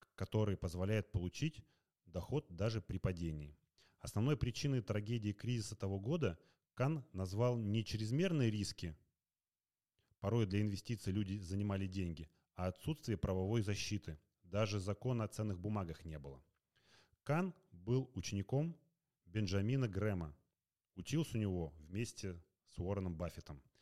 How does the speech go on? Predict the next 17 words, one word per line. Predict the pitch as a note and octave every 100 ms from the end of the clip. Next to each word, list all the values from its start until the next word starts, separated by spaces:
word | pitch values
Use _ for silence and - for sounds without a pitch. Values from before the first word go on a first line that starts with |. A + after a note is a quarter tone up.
| - - _
И | F2+
вполне | - A#2+ E3
охотно | D#3 D#3+ D#3 A#2
делился | G#2+ C3+ -
своими | A2 G#2+ A#2 G#2+
воспоминаниями | F#2 F#2 G2 F#2+ G#2 C#3 C3+ A2 G#2 A#2 _ -
и |
секретами | F2+ G2 - A2 - F#2+
вложений. | F2+ F2 F2 D#2+ C#2+ - _ _ _
И | E2+
даже | A2+ A#2+
переступив | A#2+ A#2+ A#2 B2 - C3
столетний | - G2+ G#2+ G2+
рубеж, | F#2 F#2+ C3+ F3 - _
он | - C#3+
продолжал | G#2+ F#2+ F#2 A2+
работать. | G#2 F#2+ E2 D2+ C#2